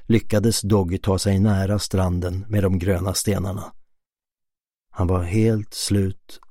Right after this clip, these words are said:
och rullade bara med i vågorna. Starka människoarmar lyfte upp honom ur vattnet, la honom på sidan bland stenarna så att alger och vatten sipprade ut ur hans nos. Doggy hostade,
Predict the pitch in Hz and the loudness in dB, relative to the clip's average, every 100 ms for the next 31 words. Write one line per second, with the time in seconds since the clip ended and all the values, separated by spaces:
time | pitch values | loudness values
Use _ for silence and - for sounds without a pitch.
0 | _ _ 110 101 107 95 98 101 101 95 | _ _ -2 2 2 2 2 2 2 2
1 | 95 101 95 90 110 92 92 87 90 92 | 2 0 0 -4 -4 -2 0 0 -2 -4
2 | 87 - - - _ _ _ _ _ _ | -6 -12 -20 -20 _ _ _ _ _ _
3 | _ _ _ _ _ _ _ _ _ _ | _ _ _ _ _ _ _ _ _ _
4 | _ _ _ _ - 135 131 - 131 143 | _ _ _ _ 0 4 6 6 6 8
5 | 120 113 117 113 117 117 110 104 113 117 | 8 4 2 2 4 4 4 4 2 2
6 | 123 120 - 113 120 120 113 95 90 - | 2 2 2 2 4 4 4 2 -2 -4
7 | 92 - - - - _ - 107 117 110 | -4 -6 -12 -20 -20 _ -2 4 6 6
8 | 117 110 117 - 110 90 98 104 104 95 | 4 2 0 2 2 2 2 2 2 0
9 | - 107 92 90 95 95 - 98 - 104 | 0 2 2 2 0 -2 -2 -2 0 0
10 | 104 104 104 101 95 - - 95 95 - | 2 2 2 2 0 -4 -4 -2 0 0
11 | 101 - 98 95 87 80 92 95 - 92 | -2 -2 -2 0 -2 -2 -2 -2 -2 -4
12 | 82 - - - - _ _ _ _ _ | -4 -8 -10 -12 -16 _ _ _ _ _
13 | _ _ _ _ - 98 110 101 113 95 | _ _ _ _ -2 4 4 6 4 4
14 | 110 - - 101 101 110 | 2 2 0 0 2 0